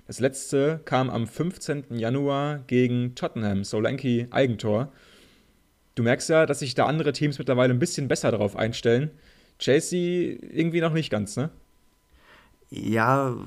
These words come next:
Speaker 2: was auch dazu kommt, der Eckenschütze fehlt. Also mit Saka ist eben der angestammte Eckenschütze, unter dem es so erfolgreich war, nicht da. Es war jetzt auch das erste Mal, dass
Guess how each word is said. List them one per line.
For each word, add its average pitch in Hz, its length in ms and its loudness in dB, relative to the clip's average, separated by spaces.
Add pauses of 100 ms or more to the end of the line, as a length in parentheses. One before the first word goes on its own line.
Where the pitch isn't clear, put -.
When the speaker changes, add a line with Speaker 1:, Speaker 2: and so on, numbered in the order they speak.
Speaker 2:
was - 300 -6
auch 135 240 0
dazu 131 260 -4
kommt, 135 300 -2
der 107 240 2
Eckenschütze 110 420 -2
fehlt. 90 520 -4
Also 95 260 0
mit 95 200 -2
Saka 104 440 -2
ist 104 120 -6
eben 98 260 0
der 92 280 2
angestammte 101 640 2
Eckenschütze, 101 480 -2
unter 95 180 -4
dem 95 200 2
es - 160 -6
so 107 100 4
erfolgreich 101 580 0
war, 95 320 -2
nicht 120 300 0
da. 110 260 -2 (360)
Es - 100 -20
war 98 80 4
jetzt 98 100 -4
auch 95 40 -6
das 98 140 -8
erste - 380 0
Mal, 101 260 2
dass - 320 -6